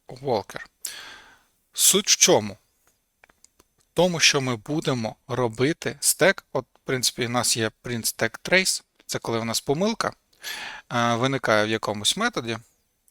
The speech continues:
Давайте уявно в нашому log методі. І stack trace нам показує весь стек виклику цього метода. Де він викликався? В цьому методі, а, мейні.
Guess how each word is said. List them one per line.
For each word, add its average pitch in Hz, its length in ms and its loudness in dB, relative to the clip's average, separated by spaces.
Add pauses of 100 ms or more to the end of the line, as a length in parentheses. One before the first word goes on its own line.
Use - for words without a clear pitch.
(240)
Давайте 110 340 -4
уявно 110 400 0
в 98 40 -8
нашому 95 460 -4
log 104 140 -10
методі. 104 360 -8 (480)
І 135 300 0 (340)
stack - 480 -2
trace 208 240 0
нам 117 120 -2
показує 101 640 0 (160)
весь 123 280 2
стек - 500 4
виклику 135 680 0 (120)
цього 120 320 -2
метода. 107 460 -4 (180)
Де 131 120 4
він 101 80 -4
викликався? - 600 -8 (100)
В - 40 -20
цьому 165 220 -4
методі, 110 440 -12 (420)
а, 101 420 -2
мейні. 110 520 0